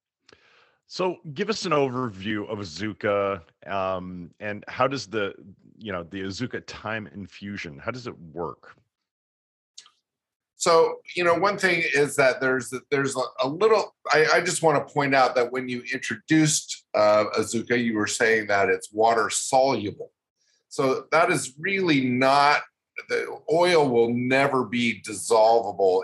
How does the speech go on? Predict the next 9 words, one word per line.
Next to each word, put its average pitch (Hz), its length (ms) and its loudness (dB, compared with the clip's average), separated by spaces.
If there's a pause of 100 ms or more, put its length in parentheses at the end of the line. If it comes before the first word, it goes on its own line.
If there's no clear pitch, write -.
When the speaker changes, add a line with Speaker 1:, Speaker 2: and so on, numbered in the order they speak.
Speaker 2:
in 92 240 -6
water. 101 480 2
So 104 240 -2
what, 127 320 0 (400)
what 135 320 0
our, 185 580 2 (380)
uh, 113 300 0
what 123 320 -4
our, 135 720 4